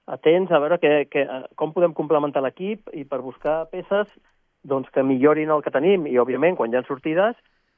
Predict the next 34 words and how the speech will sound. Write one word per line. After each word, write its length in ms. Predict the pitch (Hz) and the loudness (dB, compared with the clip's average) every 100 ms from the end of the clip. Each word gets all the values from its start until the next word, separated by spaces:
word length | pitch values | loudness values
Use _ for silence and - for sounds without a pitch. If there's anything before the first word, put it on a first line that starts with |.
| _ | _
doncs, 320 | 123 113 107 - | -4 -2 -6 -12
bueno, 220 | 117 135 | -12 -10
això 160 | - | -10
fa 140 | 123 123 | -8 -8
que 80 | 131 | -8
s'accelerin, 720 | 143 - 135 135 139 139 135 131 131 _ _ _ - | -12 -12 -8 -6 -6 -6 -8 -10 -14 _ _ _ -10
eh, 540 | 135 127 131 123 123 | -8 -6 -8 -8 -10
que 100 | 127 - | -12 -14
s'acceleri 340 | 131 131 147 | -14 -8 -6
aquesta 260 | 147 - 143 | -6 -6 0
cerca, 340 | 165 165 131 | 2 2 -2
no? 220 | 123 180 254 _ _ _ | -2 -4 -6 _ _ _
I 160 | - 120 | -10 -6
sí, 220 | - 170 165 | 2 2 2
tenim 240 | 113 131 | -2 0
algunes 380 | 135 127 135 123 | 2 2 0 0
coses 400 | - 202 202 240 262 | 2 2 2 0 -4
sobre 200 | 127 120 | -6 -6
la 80 | 123 | 0
taula 320 | 160 180 202 | 2 2 0
que 80 | 214 | -6
estem 220 | 147 123 127 | -8 -8 -4
mirant 240 | 139 135 | -4 -2
i 80 | 135 | -4
analitzant 640 | 135 139 143 180 185 247 254 _ _ _ _ | -4 -6 -2 0 0 -4 -8 _ _ _ _
i, 300 | 131 123 117 113 - | -8 -6 -6 -8 -12
i 220 | 120 117 104 98 104 | -10 -8 -8 -8 -8
és 80 | - | -8
possible 340 | 135 - 143 175 | -10 -8 0 2
que 100 | 160 | 2
alguna, 380 | 120 127 139 147 - _ _ _ | 0 0 0 0 -6 _ _ _
que 80 | - 110 | -4 0
alguna 200 | 123 139 | 2 2
incorporació, 560 | 156 139 135 - 131 | 0 0 -2 0 2